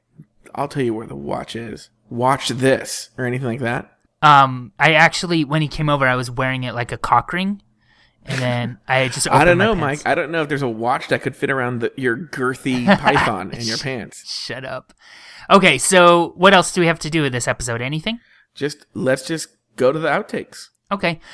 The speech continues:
Speaker 2: Well, no, before you say that, I just wanna say I'm going on a date tonight. So next episode is gonna have some great stories or some horrible stories.
Speaker 1: Oh, that's a good idea. Previews for the next episode. I've actually not left the house.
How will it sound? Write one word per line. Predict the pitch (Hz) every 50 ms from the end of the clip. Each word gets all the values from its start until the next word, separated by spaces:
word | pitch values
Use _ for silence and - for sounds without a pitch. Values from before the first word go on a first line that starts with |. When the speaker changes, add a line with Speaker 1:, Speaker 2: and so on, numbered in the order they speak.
| - -
Speaker 2:
Well, | - 165 196 185 - - _ _
no, | - 185 175 160
before | 143 160 156 - 175 170
you | 165 160
say | - - 143 123 117
that, | 113 110 - _ _ _ -
I | 147
just | 160 165 -
wanna | 180 165 160 156
say | - - 160 147 -
I'm | - 143 151 139
going | - 151 151 156 151
on | 147 139
a | 127
date | 120 - 131 156 190 -
tonight. | - - 113 107 104 - - _ _ _ _ _ _ -
So | - - - 160 147 139 135 135 131 131 127 123 123 123 123 107
next | - 127 127 139 135 - - - - -
episode | 143 156 - - 135 - - 131 117 117 117 117 117
is | 117 -
gonna | - 131 123 117
have | 117 120 113 -
some | - 123 120 113
great | - 127 120 113 -
stories | - - - 139 131 127 131 135 135 - - _
or | - 165 170 180 185 190 196 196 202 196 - _ _ _ _
some | - - 139 127
horrible | 127 120 113 110 113 113
stories. | - - - 120 110 107 98 107 - - - -
Speaker 1:
Oh, | 214 233 233
that's | 220 233 254 -
a | 349 285
good | 277 254
idea. | 240 196 208 220 202 151
Previews | - - - 196 208 214 214 190 202 214 214 190
for | - 165
the | 151 156
next | 156 156 160 - -
episode. | 156 156 - 139 131 - - 123 95 95 87 - - _ _
I've | - 147 160 180 190 202 202 190 180 -
actually | - 165 165 - - 175 165
not | 151 139 - -
left | 110 131 - -
the | - 139
house. | 127 120 120 - - - - -